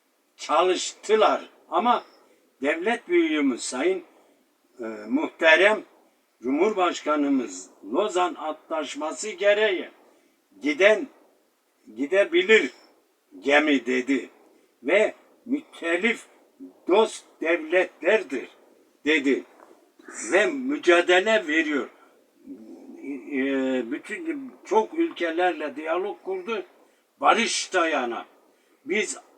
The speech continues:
atalarımızdan bunu gördük. Biz her zaman barışı savunduk. Barışta yanayız, barışı savunuyoruz. Ve büyüğümüz de barış için gereken mücadeleyi veriyor. Uluslararası devletlerle görüşüyor.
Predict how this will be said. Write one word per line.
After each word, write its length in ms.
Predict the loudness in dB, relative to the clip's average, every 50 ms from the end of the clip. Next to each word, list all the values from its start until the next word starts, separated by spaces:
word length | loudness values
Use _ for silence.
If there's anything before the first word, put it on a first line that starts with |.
| _ _ -2
atalarımızdan 1040 | 0 0 0 2 4 4 6 6 8 6 6 4 2 0 0 0 2 2 2 2 2
bunu 280 | 0 -2 -2 -2 -2 -4
gördük. 300 | -4 -4 -6 -6 -12 -20 _ _ _ _ _ _
Biz 280 | -8 -6 -6 -6 -4 0
her 160 | 2 2 2
zaman 440 | 2 0 0 0 0 -2 -2 0 2
barışı 460 | 2 2 2 2 -2 -4 -6 -8 -6
savunduk. 580 | -4 -2 -2 -2 -2 -4 -8 -8 -8 -10 -10 -12 _ _ _ _ _ _ _ _ -4
Barışta 480 | -2 0 2 0 0 -2 0 0 2 2
yanayız, 520 | 2 0 0 0 0 -2 -2 -4 -8 -16 -10 -4
barışı 440 | 0 0 2 0 0 -2 -4 -8 -8
savunuyoruz. 680 | -8 -8 -8 -8 -8 -8 -10 -10 -12 -16 -18 -18 -20 -20 _ _ _ _ _ _ _ _ _ _ _ -4
Ve 260 | -2 0 0 -2 -4 -8 _ _ _ _ _ _ _ -20 -20 -20 -20 -20 -20 -20 -20 -20 -20 -20 -8 -2
büyüğümüz 600 | 2 4 6 6 6 6 4 0 -2 -4 -2 2
de 180 | 2 2 2 2 -2 _ _ _ _ _ -4
barış 440 | -2 0 2 2 0 -2 -2 -4
için 400 | -4 -6 -4 -2 -2 -2 -2 -4 -6 -14 _ _ _ _ _ -8
gereken 540 | -4 -2 0 0 0 0 -2 -2 -2 0
mücadeleyi 800 | 2 0 2 2 2 2 2 2 0 0 2 2 2 2 2 2
veriyor. 380 | 4 4 4 4 4 2 0 0 -4 -12 _ _ _ _ _ -14
Uluslararası 1120 | -8 -4 0 4 4 4 2 2 2 2 4 4 6 4 4 2 0 -4 -6 -8 -10 -6 -2
devletlerle 760 | 0 0 0 0 -2 -4 -4 -4 -2 0 0 0 0 -4 -6
görüşüyor. 640 | -4 -4 -4 -4 -4 -4 -6 -8 -8 -6 -6 -6 -6